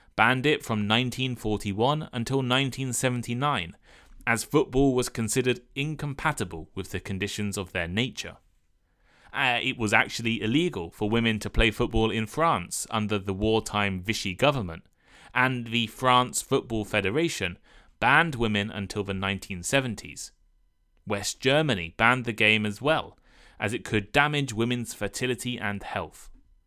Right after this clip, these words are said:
And this is just a few places. It was banned in Norway, the Soviet Union, Nigeria, Spain, and more places. By the nineteen seventies,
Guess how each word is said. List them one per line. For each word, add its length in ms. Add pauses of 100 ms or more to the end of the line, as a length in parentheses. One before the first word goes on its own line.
(560)
And 140
this 340
is 200
just 360
a 100
few 320
places. 680 (580)
It 140
was 120
banned 320
in 140
Norway, 500 (240)
the 80
Soviet 420
Union, 500 (140)
Nigeria, 680 (140)
Spain, 800
and 200
more 260
places. 640 (1200)
By 300
the 120
nineteen 600
seventies, 800